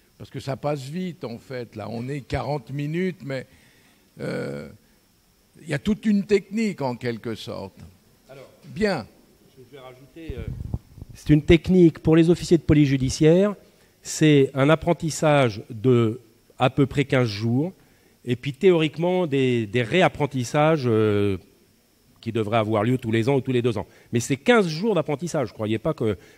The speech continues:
Speaker 2: moi, j'ai vécu, euh, des longs moments avec Mireille Cyr. Ça m'a pris trois ans, hein, voilà, pour vous dire que c'est des techniques. Bon. Et nous, avec la voix de l'enfant, on va mettre en place ces, ces techniques pour les professionnels, l'expert, enfin bon, et cetera.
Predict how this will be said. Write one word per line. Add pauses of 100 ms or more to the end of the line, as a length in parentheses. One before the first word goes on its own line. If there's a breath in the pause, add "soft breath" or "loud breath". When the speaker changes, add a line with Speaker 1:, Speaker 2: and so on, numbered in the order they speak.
Speaker 2:
moi,
j'ai
vécu, (300 soft breath)
euh,
des
longs
moments
avec
Mireille
Cyr. (260 soft breath)
Ça
m'a
pris
trois
ans,
hein, (120)
voilà,
pour
vous
dire
que
c'est
des
techniques.
Bon. (320 soft breath)
Et
nous,
avec
la
voix
de
l'enfant, (300 soft breath)
on
va
mettre
en
place
ces,
ces
techniques
pour
les
professionnels,
l'expert,
enfin
bon,
et
cetera.